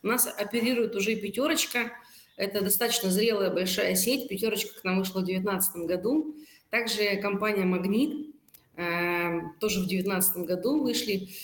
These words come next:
Вот. И, э, конечно же, наши уважаемые коллеги – это компания «Командор», которая оперирует в трёх форматах. Мы многому у коллег учимся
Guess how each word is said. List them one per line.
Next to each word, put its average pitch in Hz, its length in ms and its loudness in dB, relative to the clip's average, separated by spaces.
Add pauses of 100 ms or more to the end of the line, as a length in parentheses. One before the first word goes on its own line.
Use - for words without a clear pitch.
(320)
Вот. 180 320 -4
И, 220 380 2
э, 185 240 0
конечно 233 360 0
же, 196 120 -4
наши 202 280 0
уважаемые 190 500 0
коллеги – 185 400 0
это 165 120 -8
компания 170 420 -2
«Командор», 185 680 0
которая 196 320 -4
оперирует 185 360 -2
в - 40 -14
трёх 180 240 -4
форматах. 175 520 -4 (220)
Мы 190 140 0 (180)
многому 233 640 2
у 196 240 0
коллег 214 340 0
учимся - 420 -2